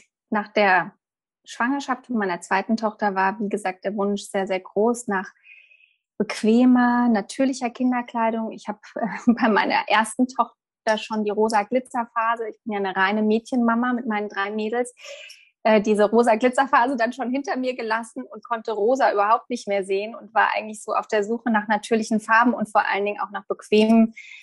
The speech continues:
Sachen, genau, Bio-Sachen, also das heißt schöne, angenehme Stoffe. Und, ähm, da gibt's ja einige Anbieter, aber da haben mir die Farben oft nicht gefallen. Und dann habe ich halt rumgesucht. Und dann bin ich irgendwann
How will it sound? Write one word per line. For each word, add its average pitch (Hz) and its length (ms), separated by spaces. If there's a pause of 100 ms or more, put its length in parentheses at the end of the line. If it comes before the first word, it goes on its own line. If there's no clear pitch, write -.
(220)
Sachen, 214 760 (120)
genau, 190 360
Bio-Sachen, 214 840
also 185 200
das 185 200
heißt 190 240
schöne, 214 320
angenehme 190 540
Stoffe. 208 520 (340)
Und, 202 500
ähm, 202 640
da 190 100
gibt's 240 280
ja 254 120
einige 202 380
Anbieter, 208 400
aber 190 120
da 196 100
haben 226 100
mir 240 100
die 214 160
Farben 233 280
oft - 180
nicht - 180
gefallen. 185 480
Und 202 140
dann 220 220
habe 233 120
ich 233 120
halt 226 200
rumgesucht. 202 680
Und 196 160
dann 240 260 (400)
bin 240 140
ich 226 160
irgendwann 277 720